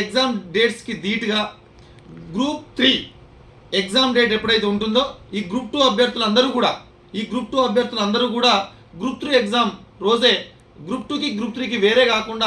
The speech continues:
ఒకే ఎగ్జామ్ పేపర్ పెట్టి ఫోర్త్ పేపర్, తెలంగాణ ఉద్యమ చరిత్రని, తెలంగాణ రాష్ట్రం ఏర్పడిన తర్వాత ఫోర్త్ పేపర్ని అటాచ్ చేయడం జరిగింది. ఆ ఫోర్త్ పేపర్ని తీసేసి గ్రూప్ టూ, గ్రూప్ త్రీ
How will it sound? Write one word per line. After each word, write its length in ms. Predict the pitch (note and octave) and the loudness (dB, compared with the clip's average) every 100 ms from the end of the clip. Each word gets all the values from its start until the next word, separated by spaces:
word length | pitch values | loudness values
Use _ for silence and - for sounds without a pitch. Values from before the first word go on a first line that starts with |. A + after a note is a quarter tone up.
| G3 | 0
ఒకే 160 | F#3+ A#3+ A#3 | 2 2 2
ఎగ్జామ్ 240 | G3 A3+ | 0 -2
పేపర్ 200 | G#3+ G#3 G3+ | 0 0 -2
పెట్టి 200 | G3+ A#3 F#3 - - - | 0 -2 -2 -10 -20 -2
ఫోర్త్ 280 | C#4+ - - | 0 0 2
పేపర్, 220 | B3+ G#3+ F#3 | 2 2 -2
తెలంగాణ 360 | A3 C4 C4+ C4 A#3 | -2 0 0 0 0
ఉద్యమ 220 | G3+ C4 A3 | 0 -2 0
చరిత్రని, 340 | A3+ A3+ A3+ C#4+ - - - | 0 0 0 -2 -6 -6 0
తెలంగాణ 340 | B3+ C#4 C#4 C4 A3+ | 2 2 2 2 2
రాష్ట్రం 280 | B3 B3+ G#3+ | 0 0 0
ఏర్పడిన 320 | A#3 - A#3 G#3 | 0 0 -2 -2
తర్వాత 280 | G#3+ G#3+ G#3 C4+ - - - - - - - - | -2 0 2 0 -2 -14 -20 -20 -20 -20 -20 0
ఫోర్త్ 280 | A#3 C#4 A#3+ | 2 2 4
పేపర్ని 340 | B3+ A#3+ A#3+ A3 | 2 2 0 0
అటాచ్ 240 | G3 G#3 G3 | 0 -2 -2
చేయడం 200 | G#3 G3+ | 0 0
జరిగింది. 300 | G3 G3+ B3+ - - F3+ | 0 0 -4 -6 -12 -8
ఆ 40 | G3 | -6
ఫోర్త్ 300 | A3 B3 B3+ B3+ | 2 2 4 0
పేపర్ని 280 | A#3 A3 G#3 | 0 -2 -4
తీసేసి 360 | G#3+ A3 A3+ G3+ - - - | -2 -2 -2 -6 -6 -18 -10
గ్రూప్ 200 | F#3 A#3 C4+ | -6 -6 -6
టూ, 60 | B3 | -6
గ్రూప్ 180 | A#3 - | -6 -4
త్రీ 100 | A#3 | -2